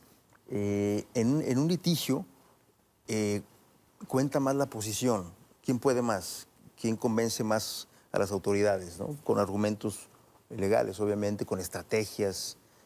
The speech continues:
legales. Y en la mediación resaltan los intereses reales de A y de B. Entonces se puede trabajar, se puede, se puede, em, em,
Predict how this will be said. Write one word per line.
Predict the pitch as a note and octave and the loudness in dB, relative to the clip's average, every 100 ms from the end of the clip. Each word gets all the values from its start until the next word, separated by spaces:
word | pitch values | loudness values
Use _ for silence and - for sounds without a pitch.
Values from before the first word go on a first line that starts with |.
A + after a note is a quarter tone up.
| _ | _
legales. | - G2+ G#2+ G2+ A#2 - - _ _ _ - | -2 2 4 2 -2 -8 -12 _ _ _ -2
Y | A#2 B2+ C#3+ - - | 2 4 2 -2 -2
en | A2+ | 0
la | A2 | 2
mediación | A2 G#2+ G#2+ - C3 D#3+ - | 2 2 0 0 0 0 -4
resaltan | - C#3+ A#2+ B2 B2+ | -10 -2 -2 0 0
los | A2 G2+ | -2 -4
intereses | - C3 B2+ A#2 G#2+ G#2+ B2+ A2+ - - _ _ _ _ _ - | 0 2 2 2 2 2 0 -6 -8 -12 _ _ _ _ _ -14
reales | G2 G2+ G2+ G2+ G2+ G2 - - - | -4 2 2 2 0 -4 -12 -14 -4
de | G2 - | -4 0
A | A#2+ B2+ E3 D#3+ - - _ _ _ - | 2 2 0 -8 -20 -20 _ _ _ -8
y | G2+ | -2
de | F#2 F2+ | 0 0
B. | F2 D#2+ - - _ _ | -2 -8 -18 -20 _ _
Entonces | G2+ A#2+ | -4 -2
se | A2+ | 0
puede | B2+ C3+ - - - - | 2 2 -2 -10 -20 -4
trabajar, | G#2+ G2+ G2 B2+ - - - - _ _ _ - | 2 2 4 2 0 -6 -20 -20 _ _ _ -6
se | A2+ | -2
puede, | - A#2 A#2+ G#2+ G#2 - | 2 4 6 4 2 -4
se | - | -6
puede, | G#2 A#2 A2+ A2 G2+ - _ | 0 2 4 4 2 -2 _
em, | - G2+ F#2+ F#2 F#2 - - _ _ _ | -2 0 0 -2 -6 -10 -18 _ _ _
em, | - G#2+ G2 F#2 | -12 -10 -10 -12